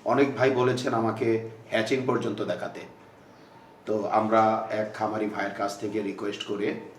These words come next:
ওনাদের ইনকিউবেটরের যে হ্যাচিং পার্সেন্টেজ, এটা দেখার জন্য বা আপনাদের দেখানোর জন্য অনেক রিকোয়েস্টে আমরা এই ভিডিওগুলো সংগ্রহ করি।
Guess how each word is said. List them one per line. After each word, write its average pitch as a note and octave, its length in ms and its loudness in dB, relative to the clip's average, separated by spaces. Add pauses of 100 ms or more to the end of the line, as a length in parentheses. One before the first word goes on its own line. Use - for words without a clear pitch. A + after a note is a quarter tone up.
(420)
ওনাদের G#2+ 480 -4
ইনকিউবেটরের G#2 680 -2
যে G#2+ 120 -4
হ্যাচিং G#2 380 -6
পার্সেন্টেজ, G#2+ 680 -4 (800)
এটা F#2 440 -4 (120)
দেখার G#2+ 320 -4
জন্য G2+ 420 -4 (240)
বা G#2 60 -6
আপনাদের G2+ 460 -4
দেখানোর G2+ 400 -8
জন্য G2 240 -4
অনেক A2 320 0
রিকোয়েস্টে C#3 520 4 (580)
আমরা G2+ 260 -6
এই F#2+ 80 -6
ভিডিওগুলো F#2 500 -6
সংগ্রহ F2 420 -12
করি। F2 140 -14